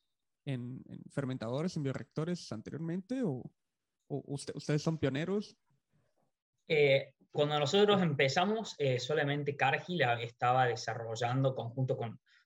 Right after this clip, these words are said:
Speaker 2: con algunos otros partners, por, como ha dicho Andrés, con levaduras, tratando de producirlo. Y hace poco Ingredion también anunció que lo está tratando de desarrollar, pero son desarrollos, o sea, todavía no hay un producto comercial de ninguno de los tres,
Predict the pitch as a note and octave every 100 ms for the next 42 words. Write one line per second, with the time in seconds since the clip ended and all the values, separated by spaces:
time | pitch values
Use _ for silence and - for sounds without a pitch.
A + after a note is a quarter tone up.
0 | _ A#2 A#2 A#2 B2 B2 B2 A#2+ - B2+
1 | B2+ C#3 D3 - - - - _ _ -
2 | A#2+ A#2 - A#2+ A#2+ B2 C3 B2 B2+ B2+
3 | C#3 B2 A#2 A#2+ D3 E3+ F3 - A#2 A#2+
4 | B2+ B2+ A#2 A#2 A2 - D3 E3 F#3 F#3
5 | - _ - A#2+ - A#2+ - B2+ B2+ C#3
6 | A#2+ A#2+ B2 B2+ C3 B2+ A#2+ A#2 B2 C3
7 | B2 A#2+ B2+ B2+ C3 A#2+ - A#2 A#2 A#2
8 | B2 B2+ A#2 B2 A#2 A#2 B2+ D3 C#3+ C#3
9 | A#2+ B2+ C#3 C3+ A#2+ A#2 A#2+ A#2 B2 A#2+
10 | B2 A2+ _ _ _ - B2 A#2+ B2+ C3
11 | B2+ B2+ A#2+ A#2+ A#2 A2+ A#2+ A#2+ A2+ A2+
12 | - A#2+ A#2 A2+ A2+ A2+ A#2+ A#2+ A#2 B2
13 | C3+ -